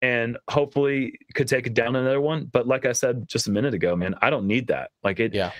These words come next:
Speaker 1: and I guess m-, the fact that I, I know that I don't need that might remove that killer instinct that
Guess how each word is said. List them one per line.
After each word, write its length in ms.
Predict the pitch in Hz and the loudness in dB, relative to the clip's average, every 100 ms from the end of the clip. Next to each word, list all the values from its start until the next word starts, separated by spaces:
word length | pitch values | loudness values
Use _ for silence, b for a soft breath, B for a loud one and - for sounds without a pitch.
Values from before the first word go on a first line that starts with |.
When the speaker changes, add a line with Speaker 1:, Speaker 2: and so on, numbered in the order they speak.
| B - | B 0
Speaker 1:
and 80 | 123 | 0
I 60 | |
guess 300 | 117 147 - | 2 0 0
m-, 120 | 135 120 | -2 0
the 80 | |
fact 300 | 135 147 147 | 2 0 0
that 100 | 147 | 0
I, 180 | 131 127 - | 0 0 0
I 160 | 117 | 2
know 240 | 120 110 117 | 2 2 2
that 160 | 131 | 2
I 100 | 135 | 0
don't 220 | 139 139 127 | 0 0 0
need 220 | 135 143 | 0 2
that 260 | 156 151 - B B B - | 0 -2 -8 B B B -2
might 320 | 127 131 131 _ _ | 2 2 0 _ _
remove 420 | 139 123 123 135 | 0 2 2 2
that 180 | 127 117 | 0 0
killer 260 | - 131 107 | 0 2 2
instinct 500 | 120 120 110 107 - | 0 0 -2 -2 0
that 220 | 107 101 | 0 0